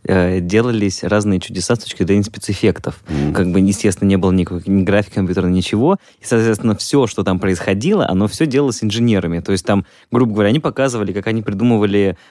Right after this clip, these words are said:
Speaker 1: механизм, который позволяет, э, там, цветам каким-то искусственным из пня вылезти там за четыре секунды. То есть для них это была пол-, полноценная работа. Сейчас, естественно, это всё можно нарисовать на компьютере в таком с-, стиле, и будет очень даже всё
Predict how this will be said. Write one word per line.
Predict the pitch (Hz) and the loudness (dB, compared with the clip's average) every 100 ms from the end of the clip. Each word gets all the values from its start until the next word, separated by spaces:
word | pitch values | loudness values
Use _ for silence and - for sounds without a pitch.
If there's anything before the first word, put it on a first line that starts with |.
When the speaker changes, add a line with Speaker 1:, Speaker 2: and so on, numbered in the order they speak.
| _ | _
Speaker 1:
механизм, | 92 101 117 104 104 95 92 | 0 2 2 2 2 0 -4
который | 98 87 107 107 98 87 - - | -4 -2 0 2 0 -4 -14 -6
позволяет, | 98 95 101 107 107 98 - | -4 0 2 2 2 -2 -4
э, | 90 - | -8 -6
там, | - 90 | -2 -2
цветам | 90 107 98 104 113 107 | 0 -2 0 2 2 0
каким-то | 95 95 98 98 | -2 -4 -4 -4
искусственным | - 110 101 101 95 92 | -4 -2 -2 0 0 0
из | 101 90 - | 0 -2 -4
пня | - 98 101 110 98 | 0 2 4 2 0
вылезти | 92 98 101 95 92 | -2 -4 -4 -6 -8
там | 90 90 | -4 -2
за | 90 | -4
четыре | - - 101 | -6 -2 0
секунды. | 95 90 - 104 104 95 90 82 _ _ | 0 -2 0 2 4 2 0 -2 _ _
То | 98 | -6
есть | 90 | 0
для | 95 | 0
них | 131 | 0
это | 120 101 | -2 -2
была | 101 | 0
пол-, | 98 104 | 0 -4
полноценная | - 104 95 127 117 101 | -2 0 2 2 2 2
работа. | 101 95 82 85 | 0 0 -2 -4
Сейчас, | 92 135 147 | -4 -2 -2
естественно, | 113 - 135 110 | -2 -2 -2 0
это | 92 | -4
всё | - 101 | -4 -2
можно | 104 101 | -2 0
нарисовать | 98 87 - 98 160 - - - _ | -2 -2 0 0 0 -4 -20 -20 _
на | 92 90 | 0 2
компьютере | 95 90 190 165 120 87 - | 0 0 0 2 0 -2 -6
в | - | -6
таком | 104 117 90 | -2 0 0
с-, | 285 - | -2 -12
стиле, | - - 180 202 135 | -12 -2 0 2 2
и | 113 104 | 2 0
будет | 101 180 147 | 0 0 0
очень | 123 147 120 | 0 -2 0
даже | 110 120 113 104 | -2 -2 -2 -4
всё | - 107 | -2 -4